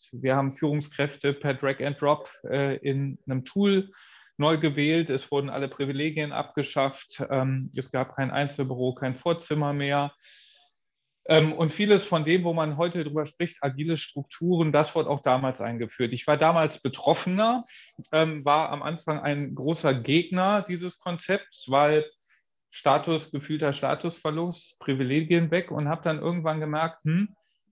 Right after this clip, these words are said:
das ist ein Thema, was extrem viele Unternehmen bewegt, ähm, und habe dann zusammen mit zwei Kollegen daraus ein eigenes Produktportfolio entwickelt. Und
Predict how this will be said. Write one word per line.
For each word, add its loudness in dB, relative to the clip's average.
das -8
ist -4
ein -2
Thema, 2
was 0
extrem -2
viele 0
Unternehmen 0
bewegt, -4
ähm, 0
und -4
habe -2
dann 0
zusammen 2
mit 0
zwei 2
Kollegen -2
daraus 2
ein -6
eigenes -4
Produktportfolio 4
entwickelt. 2
Und -4